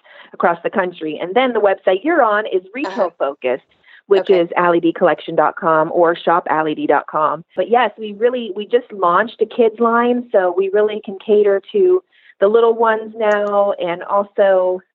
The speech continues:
Speaker 1: I mean, pretty much all <laughs> ages. So
Speaker 2: Sure.
Speaker 1: our main demographic is eighteen to thirty-four women. Um, so that's our, our primary focus, but we have a lot of our stores asking us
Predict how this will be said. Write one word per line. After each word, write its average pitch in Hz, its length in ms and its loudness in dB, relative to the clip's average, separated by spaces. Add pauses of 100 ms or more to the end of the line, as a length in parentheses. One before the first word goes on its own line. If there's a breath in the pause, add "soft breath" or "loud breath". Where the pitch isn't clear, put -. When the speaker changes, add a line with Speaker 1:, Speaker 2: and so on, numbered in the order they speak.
(140)
Speaker 1:
I 190 40 -10
mean, 190 180 -8
pretty 427 200 0
much 320 200 0
all 170 240 2
<laughs> - 40 2
ages. 254 520 0 (420 soft breath)
So 233 140 0
Speaker 2:
Sure. 196 260 0
Speaker 1:
our 220 180 2
main 240 440 -2
demographic 214 760 -2
is 196 240 2 (120)
eighteen 202 800 -4
to 214 160 -12
thirty-four 190 760 2 (440 soft breath)
women. 185 480 2
Um, 165 320 0
so - 100 -20
that's 196 200 0
our, 202 180 -2
our 185 100 0
primary 262 460 -2
focus, 185 400 0 (100)
but 175 140 2
we 190 100 -2
have 202 260 0
a 190 120 0
lot 214 260 2
of 240 80 -4
our 196 100 2
stores 170 500 -4
asking 190 520 -4
us 165 140 -6